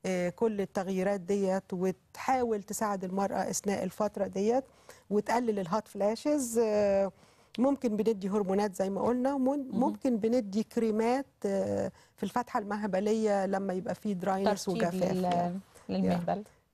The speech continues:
Speaker 1: يا.
Speaker 2: لما يكون في
Speaker 1: وطبعًا
Speaker 2: جفاف.
Speaker 1: وفي
Speaker 2: يا.
Speaker 1: حاجات، آه، هيربال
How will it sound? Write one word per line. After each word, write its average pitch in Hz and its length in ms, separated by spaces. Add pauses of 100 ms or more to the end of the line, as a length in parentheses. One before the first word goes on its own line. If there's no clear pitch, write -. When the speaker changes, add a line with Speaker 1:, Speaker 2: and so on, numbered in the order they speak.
Speaker 1:
يا. 170 260 (100)
Speaker 2:
لما 202 140
يكون 202 240
في 233 100
Speaker 1:
وطبعًا 254 400
Speaker 2:
جفاف. 220 180
Speaker 1:
وفي 240 180
Speaker 2:
يا. 349 40
Speaker 1:
حاجات، 269 440 (240)
آه، 196 680 (520)
هيربال 208 480